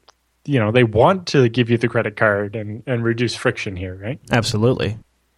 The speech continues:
Speaker 1: But anyway, uh, Krebs has a great, uh, F A Q there that answers most of the questions you might have about it. Uh, he also talks about, uh, a similar service that's not part of the credit checks,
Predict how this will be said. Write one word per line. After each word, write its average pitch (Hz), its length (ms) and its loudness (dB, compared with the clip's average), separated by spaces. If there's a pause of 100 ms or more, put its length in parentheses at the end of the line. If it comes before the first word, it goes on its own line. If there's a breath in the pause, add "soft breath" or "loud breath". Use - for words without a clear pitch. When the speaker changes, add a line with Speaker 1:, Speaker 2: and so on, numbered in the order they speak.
(440 loud breath)
Speaker 1:
But 156 100 2
anyway, 110 240 4
uh, 120 240 4
Krebs 151 220 0
has 151 160 0
a - 40 -6
great, 143 360 -2
uh, 113 460 2
F 143 160 -2
A 143 60 0
Q 135 200 0
there 120 240 6
that 113 160 0
answers 117 320 -4
most 117 160 0
of - 40 -20
the 117 80 0
questions 110 280 -2
you 107 80 -2
might 104 160 -2
have 107 180 2
about 104 260 0
it. 110 140 -4 (460 soft breath)
Uh, 113 100 4
he 135 140 2
also 156 200 0
talks 135 320 0
about, 123 400 2
uh, 113 340 4
a 127 80 -6
similar 165 640 0
service 147 400 2
that's 120 200 -4
not 143 460 2 (520)
part 139 160 2
of 120 60 2
the 104 380 2
credit 180 220 -2
checks, 202 300 0